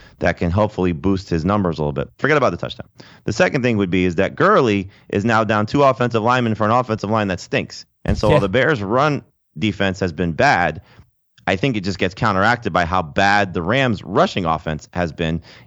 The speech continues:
Speaker 1: And we saw it again last week. Malcolm Brown comes back, and it's back to this stupid rotation again where Gurley's off the field and barely played in the fourth quarter. So unless that gets changed,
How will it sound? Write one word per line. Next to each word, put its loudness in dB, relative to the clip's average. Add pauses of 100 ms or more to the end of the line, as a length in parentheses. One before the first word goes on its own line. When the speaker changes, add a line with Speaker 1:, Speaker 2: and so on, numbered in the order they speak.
(160)
Speaker 1:
And 2 (520)
we 0
saw 4
it 2
again 2
last 2
week. -2
Malcolm 2
Brown 2
comes -4
back, 0 (180)
and 0
it's -2
back 0
to 0
this 0
stupid -2
rotation 0
again 0
where 0
Gurley's 2
off 0
the -10
field 0
and 0
barely 2
played 0
in -2
the 0
fourth -4
quarter. -8 (400)
So 2 (1120)
unless 2
that 0
gets 0
changed, -2